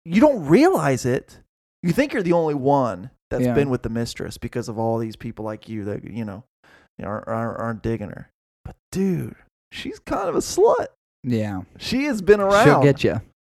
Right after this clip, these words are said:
Speaker 1: She has been around, and she has made her impression on you, and you can't get her out of your head.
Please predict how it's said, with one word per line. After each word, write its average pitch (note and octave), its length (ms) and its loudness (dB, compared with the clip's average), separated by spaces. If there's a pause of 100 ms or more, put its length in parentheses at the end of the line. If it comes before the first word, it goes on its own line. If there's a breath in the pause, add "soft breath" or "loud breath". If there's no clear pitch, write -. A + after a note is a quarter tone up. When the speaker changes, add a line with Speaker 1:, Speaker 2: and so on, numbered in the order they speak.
(120)
Speaker 1:
She G#3+ 280 -6
has C#3+ 140 0
been F3 200 4
around, D#3 280 0
and B2+ 140 -8
she G3 340 -6
has A#2+ 280 0
made C#3+ 480 -2
her D#3 180 -2
impression B2+ 580 0
on A2 180 -8
you, F#2+ 260 -10 (400 loud breath)
and A#2+ 240 -8
you A2 140 -6
can't C#3+ 400 -6
get C3 160 -2
her A#2+ 100 -2
out A#2+ 220 0
of A2+ 60 -2
your G#2 120 -2
head. A#2+ 380 -6